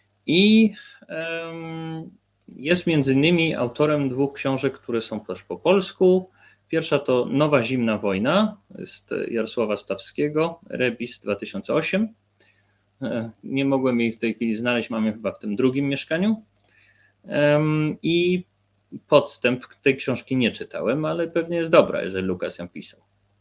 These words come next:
I teraz, em, i,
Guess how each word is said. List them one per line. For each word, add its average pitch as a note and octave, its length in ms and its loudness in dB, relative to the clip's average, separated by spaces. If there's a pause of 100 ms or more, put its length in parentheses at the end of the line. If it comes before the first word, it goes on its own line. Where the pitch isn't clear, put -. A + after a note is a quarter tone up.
(680)
I B2+ 160 -2
teraz, F3 640 2 (100)
em, C3+ 800 -4
i, - 320 -10